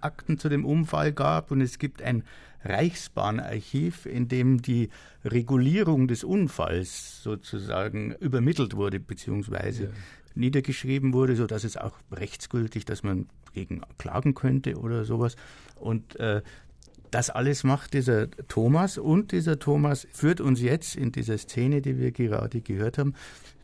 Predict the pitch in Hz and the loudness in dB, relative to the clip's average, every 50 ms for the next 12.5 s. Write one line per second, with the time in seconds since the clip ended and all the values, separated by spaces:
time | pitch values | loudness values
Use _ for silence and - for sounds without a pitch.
0 | - - - 120 - 107 110 107 101 117 143 147 170 151 156 156 165 156 117 - | -16 -14 -8 -4 -2 0 2 4 4 4 4 4 2 -2 -2 0 0 0 -2 -2
1 | - - 131 135 - - 156 156 151 160 156 156 156 151 - 165 170 - - - | -2 -2 -2 -2 -2 -2 0 2 2 2 2 2 2 0 0 -2 -2 -4 -4 -6
2 | 139 123 117 - 123 120 139 143 - 143 127 123 123 120 127 - - 110 104 117 | -6 -4 -4 -2 -2 0 0 0 0 2 2 2 2 0 -2 -4 -2 0 2 2
3 | 135 135 - 156 147 139 135 - 123 110 - - 110 101 - - 110 110 113 131 | 2 2 2 2 0 0 -2 -4 -6 -6 -4 -6 -6 -6 -4 -4 -2 0 0 0
4 | 147 139 - - 185 160 180 180 - - - - - - - - - - - - | 0 -2 -2 -4 -4 -4 -4 -4 -6 -10 -14 -16 -16 -18 -18 -14 -10 -8 -6 -4
5 | - 104 98 - - 120 131 139 135 131 127 - - - - - - 98 104 101 | -4 -4 -2 0 0 2 4 4 2 2 0 -4 -10 -20 -14 -6 -4 -2 -2 -2
6 | - - - - 107 101 95 92 - - - 143 156 180 175 - - - 135 139 | -4 -8 -6 -2 0 0 0 -2 -2 0 2 4 4 4 2 0 -2 -2 0 2
7 | 156 185 185 180 - - - 104 107 - - - 95 - - - 143 139 - 151 | 2 0 0 -2 -4 -4 -4 -4 -4 -4 -4 -4 -4 -4 -4 -4 -4 -4 -2 -2
8 | 147 147 131 - - - - 104 - - - - - _ - - - - - - | -2 -2 -4 -4 -4 -4 -4 -6 -8 -14 -20 -20 -20 _ -20 -20 -20 -20 -20 -10
9 | - 113 110 104 101 - - - 143 117 117 120 135 - - 143 131 - - - | -6 -4 -2 -2 -2 -4 -6 -6 -6 -4 -2 -2 -2 -2 -4 -4 -6 -4 -4 -2
10 | 117 110 104 104 101 95 98 123 143 135 127 - - - 127 131 123 - - - | 0 2 2 2 2 2 2 4 4 2 2 0 0 0 2 2 2 0 -2 -4
11 | - 147 143 135 127 127 139 - - - 120 - - - 120 - - - 170 170 | 0 2 4 4 4 4 2 0 0 -2 -2 -2 -2 -2 -2 -2 -2 -2 -2 -2
12 | - - - - - 233 - - - - | 0 0 -2 -2 0 2 2 0 0 -2